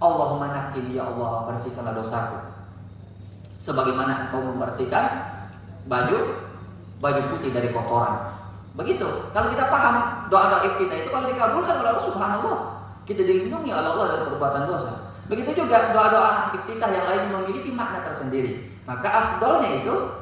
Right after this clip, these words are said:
dihafal semua nih. Sholat zuhur misalnya pakai yang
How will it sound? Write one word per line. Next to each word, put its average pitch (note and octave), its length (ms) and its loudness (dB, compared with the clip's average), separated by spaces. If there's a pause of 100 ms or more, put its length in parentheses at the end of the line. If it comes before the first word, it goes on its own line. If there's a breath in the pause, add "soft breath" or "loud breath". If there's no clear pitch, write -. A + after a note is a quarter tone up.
dihafal - 480 4
semua C#4+ 180 4
nih. - 140 0 (560)
Sholat - 480 6
zuhur D#3+ 420 6
misalnya F#3+ 400 0
pakai D#3+ 300 2
yang D#3 60 0